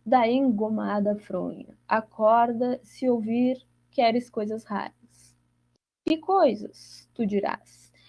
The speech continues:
Que coisas podes contar que valham tanto quanto vale dormir à noite fria em mole cama?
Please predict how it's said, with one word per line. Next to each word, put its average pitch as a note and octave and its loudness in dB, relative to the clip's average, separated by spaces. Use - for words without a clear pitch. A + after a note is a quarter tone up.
Que C#4+ 0
coisas D4+ 4
podes B3 0
contar A3+ 0
que A#3+ -4
valham G3+ 0
tanto G3 -6
quanto A3 -2
vale G#3 0
dormir G#3 -2
à G3+ 0
noite F#3+ -6
fria G#3 -4
em A3 2
mole G#3 2
cama? G3 -6